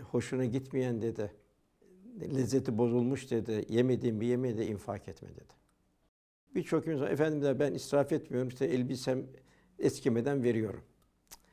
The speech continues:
O olmaz o. Sen o elbiseyi zaten kullanmışsın, zevkini almışsın.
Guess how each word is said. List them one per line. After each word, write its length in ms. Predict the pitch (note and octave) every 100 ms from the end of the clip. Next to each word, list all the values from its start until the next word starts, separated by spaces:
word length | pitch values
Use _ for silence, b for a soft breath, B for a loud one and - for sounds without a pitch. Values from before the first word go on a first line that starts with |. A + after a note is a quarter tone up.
| b -
O 60 |
olmaz 480 | B3+ A#3 A#3 B2 -
o. 60 | F#2
Sen 220 | - C#3+
o 180 | - C#3+
elbiseyi 340 | C#3+ A2 G2+
zaten 440 | - C#3+ A#2+ C3
kullanmışsın, 440 | - A#2+ B2+ G#2+ A#2
zevkini 420 | G#2+ A2+ - A2+
almışsın. 420 | G#2+ - A#2+ B2